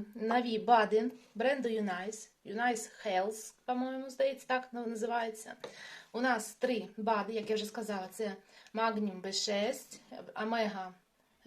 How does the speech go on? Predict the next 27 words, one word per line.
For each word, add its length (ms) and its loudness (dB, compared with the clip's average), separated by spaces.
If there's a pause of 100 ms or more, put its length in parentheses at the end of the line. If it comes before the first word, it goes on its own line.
три 300 4
ультра 460 0 (100)
і 80 -8
вітамін 480 -2
Д 300 0
три. 180 -12 (1000)
Е, 80 2
почнемо 380 0
з 60 -6
того, 340 4
що 320 0
це, 460 -2 (100)
<clears throat> 100 -20
кхм, 140 2 (300)
новинки 600 2 (160)
каталогу. 600 6 (640)
Так, 220 -10 (320)
щоб 180 -12 (100)
повидно 380 -6
було. 140 -10
Каталогу 480 0
шість. 460 0 (600)
Ми 160 0
їх 120 2
зараз 340 2
з 60 -8
вами 300 0